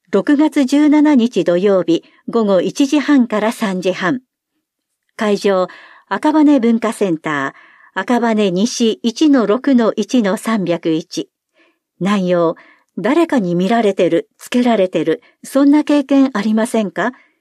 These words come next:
身近な危険から身を守るエスケープ法を学びましょう。定員は申し込み順で十組。申し込み、六月十六日金曜日までにホームページで。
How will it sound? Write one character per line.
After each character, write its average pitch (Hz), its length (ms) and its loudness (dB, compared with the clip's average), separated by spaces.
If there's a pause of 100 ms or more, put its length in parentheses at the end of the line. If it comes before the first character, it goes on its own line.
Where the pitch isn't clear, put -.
(140)
身 202 160 0
近 254 260 0
な 247 140 2
危 262 100 -16
険 226 260 0
か 214 120 -2
ら 208 140 -2
身 196 200 0
を 220 80 0
守 208 440 0
る - 40 -20 (260)
エ 208 140 0
ス - 140 -14
ケ 320 160 2
ー 311 60 0
プ 311 120 0
法 269 340 2
を - 80 -2
学 190 280 -2
び 180 120 -2
ま 175 120 -2
し - 140 -4
ょ 175 80 0
う。 - 80 -8 (880)
定 226 180 2
員 214 240 0
は 220 120 -2 (320)
申 254 180 2
し 269 100 -10
込 277 120 2
み 254 120 4
順 240 260 2
で 208 160 2
十 240 160 -2 (100)
組。 165 340 -2 (460)
申 208 180 0
し - 120 -10
込 208 140 -2
み、 190 220 -2 (360)
六 202 300 0
月 302 280 2
十 294 220 2
六 285 220 2
日 262 300 2
金 311 260 4
曜 330 180 4
日 262 140 2
ま 226 160 0
で 202 100 2
に 190 240 -4
ホ 254 200 0
ー 294 40 6
ム 277 160 4
ペ 240 180 0
ー - 40 0
ジ 151 160 -4
で。 - 160 -6